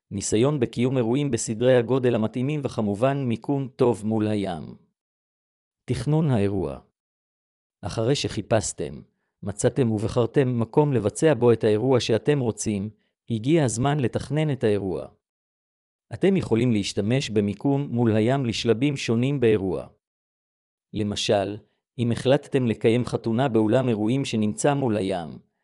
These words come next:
כדאי לכם לקבוע את שלב החופה מול הים, או להנחות את הצלם לצלם אורחים בזווית מול הים. התחשבות במזג האוויר.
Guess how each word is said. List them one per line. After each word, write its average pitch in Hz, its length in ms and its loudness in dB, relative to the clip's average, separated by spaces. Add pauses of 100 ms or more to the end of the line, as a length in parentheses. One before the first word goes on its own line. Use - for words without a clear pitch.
(240)
כדאי 135 280 2
לכם 139 340 0
לקבוע 110 380 4
את - 80 -2
שלב 131 280 2
החופה 135 400 0
מול 107 220 0
הים, 104 400 -2 (500)
או 104 80 -2
להנחות 110 460 0
את 135 80 -4
הצלם 123 440 0
לצלם 127 460 0
אורחים 120 400 -2
בזווית 107 500 -2
מול 117 220 0
הים. 90 340 -4 (1200)
התחשבות 120 640 -4
במזג 113 480 2
האוויר. 87 500 -4